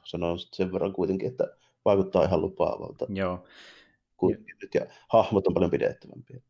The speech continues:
Speaker 1: Niin tuota, mutta, niin, ei oo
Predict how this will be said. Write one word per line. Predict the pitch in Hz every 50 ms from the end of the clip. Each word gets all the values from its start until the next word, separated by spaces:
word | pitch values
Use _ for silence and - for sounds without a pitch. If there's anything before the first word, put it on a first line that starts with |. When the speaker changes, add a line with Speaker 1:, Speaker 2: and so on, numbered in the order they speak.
| _ _
Speaker 1:
Niin | 202 95 175
tuota, | 214 208 - 107 - - - - - _ _
mutta, | 147 165 156 156 160 - 120 - - - - _ _ _ _ _ _ _ _ _ _ _ _ _ _ _ _ _ _ _ _ _ _ _ -
niin, | - 82 - - - - - -
ei | 98 101
oo | 101